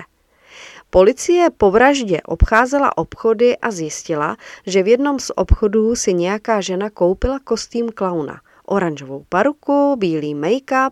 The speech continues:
a klaunské boty, samozřejmě i ten nos. Na nákup velmi spěchala a prodavačky přemluvila,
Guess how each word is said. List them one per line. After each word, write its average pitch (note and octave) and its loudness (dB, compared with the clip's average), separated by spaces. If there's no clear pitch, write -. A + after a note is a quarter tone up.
a G#3 -2
klaunské G3 -2
boty, F3+ -2
samozřejmě D3+ -2
i - -14
ten D3+ -8
nos. D3+ -6
Na A#3 4
nákup C#4+ -2
velmi G#3+ 0
spěchala G#3 -2
a - -6
prodavačky A3+ -2
přemluvila, D#3 -2